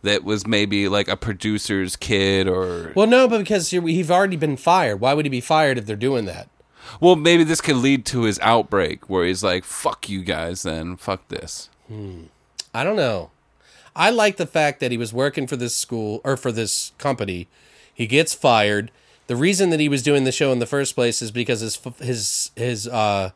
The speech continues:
Speaker 2: but I guess you're right. I guess that makes sense. Because if his brother had cancer and he was an angel to him and he died,
Speaker 1: Right.
Speaker 2: then there was a piece of innocence that died in him that he was trying to keep alive by doing the show.
Speaker 1: Right.
Speaker 2: And so he was trying to help other people be happy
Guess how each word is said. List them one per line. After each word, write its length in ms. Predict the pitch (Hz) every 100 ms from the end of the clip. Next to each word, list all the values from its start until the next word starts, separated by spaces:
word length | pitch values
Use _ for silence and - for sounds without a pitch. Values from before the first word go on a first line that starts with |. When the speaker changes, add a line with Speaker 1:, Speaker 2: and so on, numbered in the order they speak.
| _ _ -
Speaker 2:
but 120 | 180
I 60 | 208
guess 200 | 247 -
you're 100 | 135
right. 240 | 113 120
I 20 | 135
guess 180 | 156 170
that 120 | 127
makes 220 | 113 104
sense. 500 | - 92 101 - - _ _ _ _ _ _ _ _ -
Because 300 | 123 135 123
if 80 |
his 180 | 135 117
brother 300 | - 131 127
had 220 | 123 113 -
cancer 520 | 123 113 - 117 110
and 120 | 104
he 100 | 113
was 360 | 107 101 - - -
an 160 | 120
angel 380 | 120 117 120 117
to 180 | 101 104
him 300 | 92 95 95
and 80 | 98
he 60 | 92
died, 560 | 110 101 95 90 90 - _ _ _ _ -
Speaker 1:
Right. 400 | 98 92 80 117
Speaker 2:
then 180 | 127 120
there 120 | 120
was 140 | 113
a 60 | 117
piece 340 | - 139 123 117
of 80 |
innocence 480 | 123 127 120 117 104
that 120 | 104 107
died 240 | 113 117
in 80 | 107
him 100 | 101
that 100 | 98
he 80 | 98
was 100 | 98
trying 180 | - 107
to 60 |
keep 220 | 101 107 101
alive 340 | 101 104 95
by 120 | 95
doing 280 | 95 104 98
the 80 | 92
show. 500 | - 139 107 98 98 _ -
Speaker 1:
Right. 260 | 101 95 85
Speaker 2:
And 140 | 110
so 140 | - 113
he 80 | 107
was 120 | 104
trying 220 | 143 127
to 60 | 120
help 200 | 123 110
other 200 | 107 101
people 300 | 127 110 98
be 140 | 101
happy 680 | 87 127 123 - 101 95